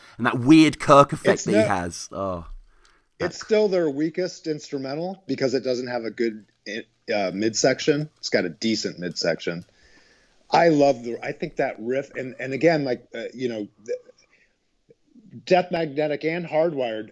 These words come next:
Speaker 2: I, I think they've really assimilated w-, what they were kinda trying to do with Load, where they're,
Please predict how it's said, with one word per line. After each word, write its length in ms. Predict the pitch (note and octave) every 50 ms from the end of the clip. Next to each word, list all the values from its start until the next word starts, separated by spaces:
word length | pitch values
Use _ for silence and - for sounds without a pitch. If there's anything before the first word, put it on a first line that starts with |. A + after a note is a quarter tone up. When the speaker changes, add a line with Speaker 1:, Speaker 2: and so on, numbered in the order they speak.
| _
Speaker 2:
I, 140 | - C#3 C#3+ -
I 100 | - C#3
think 260 | D3+ - - A#3+ A#3+ -
they've 240 | E4+ D4+ G3 C3+ B2+
really 420 | C#3+ E3 E3+ F3+ E3+ D#3+ C#3+ - _
assimilated 960 | A2+ A2 - - - - F3+ G3+ G#3 F3+ E3 D3 C#3+ C3+ C3+ C#3 B2+ A#2+ A2+ - _ _ _
w-, 140 | - F2 - - _
what 400 | A#2 A#2 A2 C3 D3 D3 - -
they 140 | D3+ C#3+
were 160 | C#3 B2+ B2 A#2
kinda 260 | - - C#3 B2+ A2+
trying 320 | - - - B2+ B2 A#2+ A2
to 80 | G#2+
do 180 | G#2+ A2+ A2+ A2
with 160 | G#2 G2+ -
Load, 520 | F#2+ F#2+ G2+ G#2+ G#2+ A2 A2+ A#2+ C3+ D3+ - _ - - - - _ _ _
where 120 | B2 B2
they're, 260 | A#2 A#2+ A#2 G#2+ G2